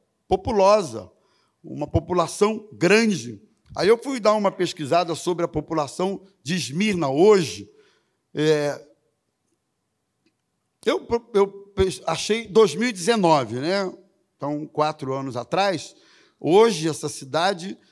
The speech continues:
tem cerca de quatro milhões, dois mil e dezenove, trezentos mil habitantes.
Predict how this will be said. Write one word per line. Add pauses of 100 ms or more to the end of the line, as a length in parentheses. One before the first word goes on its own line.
(180)
tem
cerca
de
quatro
milhões,
dois
mil
e
dezenove, (180)
trezentos
mil
habitantes.